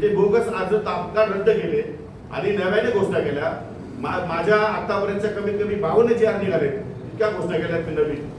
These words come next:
इतके कामं, अ, कृषी खात्यामध्ये गेले. महाराष्ट्राच्या कानाकोपऱ्यात जाऊन आलो मी, शेतावर जाऊन आलो, बांधावर जाऊन आलो, अनेक संशोधन केंद्रामध्ये गेलो.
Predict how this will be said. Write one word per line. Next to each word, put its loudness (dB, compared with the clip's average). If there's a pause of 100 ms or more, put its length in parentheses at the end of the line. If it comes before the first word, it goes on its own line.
(340)
इतके 2
कामं, 4
अ, 2
कृषी -6
खात्यामध्ये -2
गेले. 0
महाराष्ट्राच्या -2
कानाकोपऱ्यात 0
जाऊन 0
आलो 0
मी, -2 (400)
शेतावर 4
जाऊन 2
आलो, 0
बांधावर 0
जाऊन 0
आलो, 0
अनेक 2
संशोधन -2
केंद्रामध्ये -2
गेलो. 0